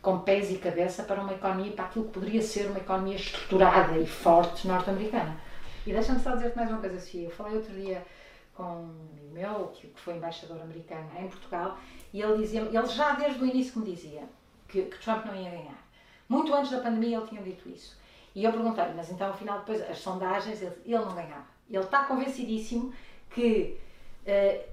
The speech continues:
isto que aconteceu de determinada altura, quando Joe Biden de facto começa a ir ao terreno e começa a ter o tal discurso de tentar chegar às pessoas, tentar perceber, e, e as pessoas começam a perceber que não, m-, m-, mesmo sendo um homem do aparelho, mesmo sendo um homem,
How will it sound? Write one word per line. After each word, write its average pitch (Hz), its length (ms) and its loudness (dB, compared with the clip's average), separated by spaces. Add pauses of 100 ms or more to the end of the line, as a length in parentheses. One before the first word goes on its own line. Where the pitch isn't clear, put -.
(140)
isto 294 280 2
que 285 100 4
aconteceu 233 1000 6
de 190 60 -4
determinada 226 640 8
altura, 233 340 6
quando 240 260 4
Joe 240 200 4
Biden 277 340 2
de - 80 -6
facto - 420 0
começa 247 320 -2
a 247 80 2
ir 240 40 2
ao 226 80 4
terreno 185 580 -8
e 190 60 -14
começa 233 340 0
a - 20 4
ter 226 300 -2 (100)
o 233 80 -6
tal 262 240 2
discurso 233 420 -4
de - 60 -18
tentar 240 420 2
chegar 226 300 0
às 214 100 -4
pessoas, 202 400 -10
tentar 214 420 0
perceber, 214 680 -2
e, 190 220 -8 (320)
e 214 60 0
as 214 60 0
pessoas 285 200 0
começam 262 380 0
a - 20 -2
perceber - 640 0
que 226 80 -2
não, 226 440 2 (200)
m-, 220 240 0
m-, 226 360 4
mesmo 285 280 4
sendo 254 240 -2
um 240 60 0
homem 240 200 0
do 233 120 0
aparelho, 202 480 0
mesmo 202 220 -4
sendo 233 220 -2
um 226 80 -2
homem, 226 320 0